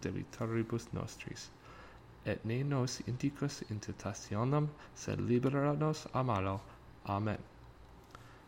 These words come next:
Ave Maria, gratia plena, Dominus tecum, benedicta tu in mulieribus, et benedictus fructus ventris tui, Iesus. Santa Maria, Mater Dei, ora pro nobis peccatoribus,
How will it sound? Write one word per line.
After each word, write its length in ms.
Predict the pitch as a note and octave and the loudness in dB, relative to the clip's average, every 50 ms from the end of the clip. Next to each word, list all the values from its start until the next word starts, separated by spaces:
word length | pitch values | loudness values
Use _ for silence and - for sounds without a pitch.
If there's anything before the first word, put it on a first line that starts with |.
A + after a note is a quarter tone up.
| - - - - - - - | -20 -20 -18 -18 -18 -10 -2
Ave 300 | A#2 G#2+ G2+ G2 G#2 A2+ | 0 0 0 2 2 4
Maria, 460 | B2+ C3+ C3+ B2+ A#2+ G#2+ G#2 G2+ G#2+ - | 4 6 6 6 6 6 4 4 2 0
gratia 440 | - F2 E2+ E2+ - - - A2+ A#2 | 0 -2 0 0 -2 -2 0 0 0
plena, 420 | - - - F#2+ F#2+ F#2+ F#2+ F#2+ F#2+ - | 0 0 -4 -2 -2 -2 -4 -6 -4 -4
Dominus 420 | F#2+ F#2 F#2 F#2+ F#2 F#2+ G2 - | -4 -4 -4 -4 -6 -6 -8 -10
tecum, 380 | - - G2+ G2 - - - - G#2+ - - - - - - - | -8 -6 -6 -6 -6 -6 -10 -10 -10 -12 -14 -18 -18 -18 -18 -14
benedicta 500 | - - - A2 A#2 A#2+ - - C#3+ D3 - - | -6 -6 -2 -2 -2 -4 0 0 -2 -2 -2 -4
tu 260 | - G#2+ G#2 G#2+ A2 | -2 0 0 2 2
in 140 | G#2 G2+ G2 | 0 0 0
mulieribus, 840 | G2+ G#2+ A#2 A#2+ A#2 G#2 G2+ G#2 - - - G2 G#2 - - - - - - - | 0 2 2 2 0 0 -2 -4 -6 -4 -4 -4 -4 -4 -8 -12 -12 -12 -10 -10
et 60 | G#2 - | -8 -8
benedictus 720 | - - - - - - - - - - - - - - - | -8 -8 -8 -10 -10 -10 -18 -18 -18 -18 -18 -18 -18 -16 -10
fructus 440 | - - G2 G2 - - G#2 G2+ - - - | -2 -2 -2 -2 0 -2 -2 -2 -2 -2 -2
ventris 380 | F#2+ F#2+ - - G#2+ G#2 - | -4 -2 -2 -4 -4 -4 -4
tui, 380 | - - - G2+ G2+ G2 G2 G2 | -4 -4 0 0 0 0 0 -2
Iesus. 480 | F#2+ G2 - - - - - - - - - - - - - - - - | -4 -6 -6 -8 -8 -10 -10 -14 -14 -16 -18 -18 -18 -18 -18 -18 -18 -14
Santa 480 | - - - G2 F#2+ - - - G2+ | -12 -8 -6 -6 -6 -6 -6 -8 -6
Maria, 480 | G#2 A2 A2+ A#2 C3 C#3+ D3 C#3+ C3 A2 | -6 -4 -4 -2 0 0 0 0 0 0
Mater 400 | G2 F#2+ F#2 F2+ - - F#2+ - | -2 -4 -4 -6 -6 -6 -6 -4
Dei, 340 | G#2+ G#2+ A2+ A#2 A#2+ A#2 - - - | -2 -2 0 0 0 -2 -2 -2 -2
ora 280 | A2 A2 A2 G#2+ G2+ | 0 0 2 0 0
pro 180 | - - - G2 | -2 -4 -4 -4
nobis 380 | G2+ G2 G2 G2+ - - - | -2 -2 -2 -2 -4 -6 -6
peccatoribus, 840 | - - - - - G#2 A2 A#2+ B2 B2+ B2 B2 - B2+ C3 - - | -6 -10 -10 -6 -6 -4 -2 0 0 0 0 0 -2 -4 -4 -4 -8